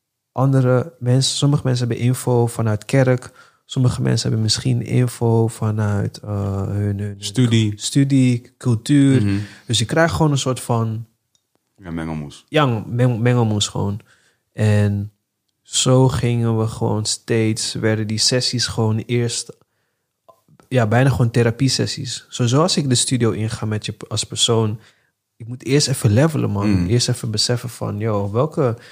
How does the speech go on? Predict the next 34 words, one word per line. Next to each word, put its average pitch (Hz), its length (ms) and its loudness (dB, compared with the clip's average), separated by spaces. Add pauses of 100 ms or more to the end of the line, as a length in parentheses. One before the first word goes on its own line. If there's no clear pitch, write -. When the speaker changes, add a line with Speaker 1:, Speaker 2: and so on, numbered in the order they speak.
(260)
Speaker 1:
wave 104 540 0
zit 104 220 -2
je?" 98 220 -4 (640)
Want 110 280 2
die 107 140 2
waves 135 340 4
moeten 120 260 0
matchen 123 380 0
om 107 100 -4
die 107 120 0
Speaker 2:
Ja. 107 100 0
Speaker 1:
magic 127 260 0
te 120 120 -6
maken. 104 500 -6 (1080)
Dus, 107 540 2
ehm, 101 1300 0 (600)
ja, 123 380 0
man, 104 200 0
in 107 100 0
het 113 140 -2
proces 120 500 0
van 117 160 0
mijn 110 120 0
album 110 340 0
maken 107 320 0
zo 104 400 -2 (380)
kwam 110 200 -2
ik 110 80 -2
gewoon 110 300 0
steeds - 340 -2
meer 104 140 0
daarmee 104 280 0
in 101 80 -4
aanraking. 113 600 -2